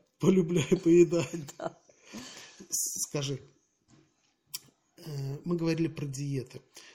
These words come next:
Speaker 1: То есть мы, мы все понимаем, что Макслим, он, э, не бесплатный препарат.
Speaker 2: Мгм.
Speaker 1: Естественно, он
Speaker 2: Ну,
Speaker 1: стоит,
Speaker 2: понятно.
Speaker 1: э, стоит деньги. Ну, то есть в Израиле он стоит, э,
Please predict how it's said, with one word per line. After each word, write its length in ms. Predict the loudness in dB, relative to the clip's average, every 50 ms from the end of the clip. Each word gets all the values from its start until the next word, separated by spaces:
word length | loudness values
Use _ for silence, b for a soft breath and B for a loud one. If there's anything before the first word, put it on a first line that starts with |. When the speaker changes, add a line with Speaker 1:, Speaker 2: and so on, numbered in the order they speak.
| B B
Speaker 1:
То 60 | -10
есть 140 | -8 -6 -2
мы, 200 | -2 -2 -2 0
мы 160 | 0 0 0
все 200 | 2 2 0 -2
понимаем, 420 | 0 -2 -4 -2 0 0 -2 -2 -2
что 160 | -4 -4 -4
Макслим, 640 | -4 -4 -4 -4 -6 -6 -6 -4 -6 -6 -6 -6
он, 600 | -6 -6 -6 -6 -4 -4 -6 -6 -6 -8 -8 -10 -10
э, 20 | -14 b b b b b -14
не 160 | -10 -8 -6 -6
бесплатный 580 | -6 -8 -10 -8 -8 -8 -8 -10 -10 -12 -12
препарат. 540 | -10 -10 -10 -8 -6 -4 -4 -4 -4 -6 -6
Speaker 2:
Мгм. 80 | -8 -6
Speaker 1:
Естественно, 380 | -6 -6 -6 -6 -6 -6 -6 -4
он 60 | -6
Speaker 2:
Ну, 60 | -6
Speaker 1:
стоит, 140 | -6 -6 -4 -4
Speaker 2:
понятно. 460 | -4 -4 -6 -10 -12 -10 -8 -8 -8
Speaker 1:
э, 40 | -10
стоит 400 | -10 -10 -8 -6 -4 -6 -6 -6
деньги. 400 | -8 -8 -6 -6 -8 -10 -10 -16 B B B B B B B B -10
Ну, 120 | -10 -10 -10
то 120 | -10 -12
есть 140 | -12 -10 -10
в 60 | -10
Израиле 380 | -8 -6 -4 -4 -4 -4 -6 -8
он 120 | -10 -10
стоит, 360 | -12 -12 -8 -8 -6 -8 -8 -10 -14
э, 40 | -14